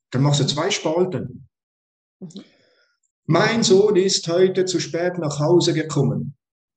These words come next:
Speaker 1: Und dann schreibst du auf der anderen Spaltenseite das Gegenteil.
Speaker 2: Mhm.
Speaker 1: Eine Spalte ist dann negativ, die andere Spalte ist dann positiv. „Dein Sohn ist nach Hause gekommen.“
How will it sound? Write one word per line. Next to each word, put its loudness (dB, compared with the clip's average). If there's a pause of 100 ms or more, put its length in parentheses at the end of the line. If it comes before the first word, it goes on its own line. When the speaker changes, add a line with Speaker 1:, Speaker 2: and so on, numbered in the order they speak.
(160)
Speaker 1:
Und -4
dann 2
schreibst -2
du 0
auf -2
der -6
anderen -2
Spaltenseite -4
das -6
Gegenteil. -2 (560)
Speaker 2:
Mhm. -16 (160)
Speaker 1:
Eine 2
Spalte 0
ist -4
dann -2
negativ, -4
die -4
andere -2
Spalte -6
ist -6
dann -6
positiv. -4 (260)
„Dein 2
Sohn 2
ist -2
nach -10
Hause -2
gekommen.“ -8